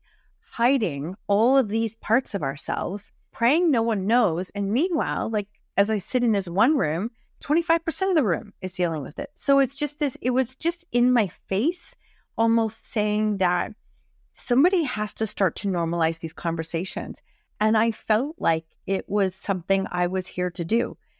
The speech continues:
And so through a very serious, like, a very series of organic opportunities, things started to open up. And I found myself in spaces where it was like, "This is what I'm supposed to do."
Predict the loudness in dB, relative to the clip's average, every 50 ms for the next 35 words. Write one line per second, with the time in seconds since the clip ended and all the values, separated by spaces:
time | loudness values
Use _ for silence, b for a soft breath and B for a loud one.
0 | _ _ _ -4 0 0 0 0 -2 -2 0 2 2 4 4 2 2 0 -2 -4
1 | -6 _ _ _ _ -16 -8 -2 2 4 4 4 4 2 0 -2 0 -2 -2 -2
2 | -2 -2 2 2 4 4 4 2 2 2 0 0 -2 -4 _ -20 -18 -12 -6 -2
3 | 0 0 2 2 2 2 2 2 2 0 2 2 0 2 2 0 -2 0 0 0
4 | 0 0 -2 -2 -2 0 0 2 0 0 0 0 0 0 0 -2 -6 -12 _ -4
5 | -4 -4 -4 -2 -2 0 0 2 2 2 0 -2 _ _ _ _ _ _ _ _
6 | _ _ -2 -2 -2 -2 -4 -4 -2 -2 0 2 2 2 2 2 0 -2 -2 -4
7 | -4 -2 0 0 -2 -4 -4 0 0 2 2 0 -2 -4 -4 -4 -4 -4 -2 0
8 | 0 0 0 0 -4 _ _ _ _ _ _ _ _ _ -2 0 0 0 0 2
9 | 2 2 4 4 4 2 2 0 -4 -6 -6 -6 -6 -8 -8 -8 -8 -4 -2 0
10 | 0 0 0 -2 -4 -6 -4 -2 0 0 0 0 0 -2 -2 2 2 2 2 0
11 | -4 -2 0 0 0 2 0 -2 0 0 -2 -4 -4 -4 -6 -4 -2 -4 -4 -4
12 | -4 -4 0 2 2 2 2 -2